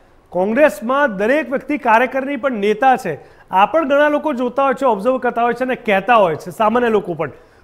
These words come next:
તો તમને લાગે છે કે અહીંયા ક્યાંક કામ થવાની જરૂર છે, એક hierarchy proper manage થશે, એક leadership ક્યાંક સેન્ટ-, centralization થશે, તો એનો ફાયદો મળશે,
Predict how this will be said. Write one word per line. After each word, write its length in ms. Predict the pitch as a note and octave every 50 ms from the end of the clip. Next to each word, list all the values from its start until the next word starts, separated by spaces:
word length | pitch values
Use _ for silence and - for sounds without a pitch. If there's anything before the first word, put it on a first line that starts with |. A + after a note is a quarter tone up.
| _ -
તો 400 | - B3+ - C4+ C4 - - -
તમને 200 | A3+ A3+ A#3+ D4
લાગે 280 | D#4+ D4 C#4 C#4 C#4 E4
છે 160 | B3 C4 F4
કે 120 | C4+ E4+ E4+
અહીંયા 480 | C4 - - G3+ G3+ F#3 G#3 C4 D#4
ક્યાંક 340 | C#4+ D4+ - C#4+ D4 - -
કામ 220 | C4 C4 C4+ C4
થવાની 200 | B3 B3+ C4 C4
જરૂર 260 | A#3+ A3 A3 A#3 A3+ F3+
છે, 240 | F3+ A3+ A3+ G3+ A3 - - _ _ _ -
એક 160 | G#3+ G#3+ -
hierarchy 460 | G3 E3 D#3 E3+ G#3 B3 C4+ - C#4+ D4+
proper 400 | A#3 C#4+ C4+ B3 B3 C#4 C#4 C#4
manage 260 | B3 A#3 A#3 B3+ B3
થશે, 420 | B3+ A3+ A3 G#3+ G#3+ A3 A3 A3 G#3+ G#3+ - - - - -
એક 120 | G#3 F3+
leadership 800 | G3 F3 F3+ F#3 A#3 B3 A#3 - D4 D#4 D#4 - - - - -
ક્યાંક 280 | B3+ B3+ C4+ C#4 C4+ - -
સેન્ટ-, 300 | A#3+ G#3+ G#3 G#3 F#3+ F3+
centralization 800 | D#3+ - G3 F#3 F#3 G3+ G#3 A#3 A#3+ B3+ C4 C#4 - C#4+ C#4+ B3+
થશે, 280 | A#3+ A3+ F#3 A3 A3+ G3+ - - - - _ _ -
તો 100 | A#3+ B3+
એનો 220 | C4 C4+ C4 C#4+
ફાયદો 340 | C#4 - A#3 A3 A3+ A3 C4
મળશે, 380 | B3+ A3+ A3 F#3 - A#3 A#3